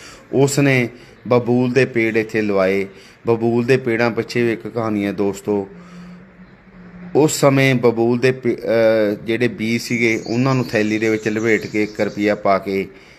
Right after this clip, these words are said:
ਹੈਲੀਕਾਪਟਰ ਜਾਂ ਜਹਾਜ਼ ਰਾਹੀਂ ਥੱਲੇ ਸੁੱਟ ਦਿੰਦੇ ਸੀਗੇ, ਤੇ ਲੋਕ ਇੱਕ ਰੁਪਈਆ ਕੱਢ ਕੇ ਵਿੱਚੋਂ, ਥੈਲੀ ਦੇ ਵਿੱਚੋਂ ਜਿਹੜੇ ਬੀਜ ਹੁੰਦੇ ਸੀ, ਉਹ ਖਿਲਾਰ ਦਿੰਦੇ ਸੀ, ਜਿਸ ਨਾਲ ਕਿ ਇੱਥੇ ਬਬੂਲ ਦੇ ਪੇੜ ਜਿਹੜੇ ਬਹੁਤ ਜ਼ਿਆਦਾ ਹੋ ਗਏ ਸੀਗੇ।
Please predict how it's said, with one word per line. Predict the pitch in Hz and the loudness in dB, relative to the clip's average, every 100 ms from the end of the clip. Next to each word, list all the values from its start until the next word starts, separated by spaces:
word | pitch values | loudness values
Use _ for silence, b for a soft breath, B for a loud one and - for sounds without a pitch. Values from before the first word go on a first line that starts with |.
| B - | B -2
ਹੈਲੀਕਾਪਟਰ | 110 113 104 110 107 110 | -2 0 0 0 0 -2
ਜਾਂ | 117 | -2
ਜਹਾਜ਼ | 110 117 110 | 0 2 0
ਰਾਹੀਂ | 98 107 | 0 -4
ਥੱਲੇ | 104 104 104 | -4 -4 -4
ਸੁੱਟ | - 92 | -4 -6
ਦਿੰਦੇ | 113 107 104 | -4 -4 -4
ਸੀਗੇ, | - 104 104 98 B B B - | -4 -4 -2 -4 B B B -4
ਤੇ | |
ਲੋਕ | 117 110 113 117 | 0 2 0 0
ਇੱਕ | 113 - | -4 -4
ਰੁਪਈਆ | 107 110 110 107 101 - B B B B - | -4 0 2 2 2 -6 B B B B -4
ਕੱਢ | 117 123 | 0 0
ਕੇ | 127 127 | 0 0
ਵਿੱਚੋਂ, | 113 110 110 104 - | 0 -2 -2 -2 -2
ਥੈਲੀ | 110 107 110 | -2 0 -2
ਦੇ | 104 107 | 0 0
ਵਿੱਚੋਂ | 104 104 104 | -2 -2 -4
ਜਿਹੜੇ | 98 110 | -2 -4
ਬੀਜ | 95 98 104 | -4 -2 -2
ਹੁੰਦੇ | 104 98 | -2 -4
ਸੀ, | 104 | -4
ਉਹ | 104 | -6
ਖਿਲਾਰ | 98 90 90 | -2 -2 -2
ਦਿੰਦੇ | 87 98 95 | -4 -6 -6
ਸੀ, | - 98 87 B B B - | -6 -8 -8 B B B -2
ਜਿਸ | 113 107 | 0 0
ਨਾਲ | 110 104 98 | 0 0 0
ਕਿ | 95 101 95 | -2 -4 -4
ਇੱਥੇ | 92 95 - 95 | -4 -6 -4 -4
ਬਬੂਲ | 98 87 95 92 | -4 -6 -6 -4
ਦੇ | 95 | -6
ਪੇੜ | 95 92 87 | -6 -6 -6
ਜਿਹੜੇ | 82 90 90 | -6 -6 -6
ਬਹੁਤ | 90 92 | -4 -4
ਜ਼ਿਆਦਾ | 101 82 82 | -2 -4 -4
ਹੋ | 80 78 | -8 -10
ਗਏ | 76 | -10
ਸੀਗੇ। | 71 80 80 | -12 -10 -10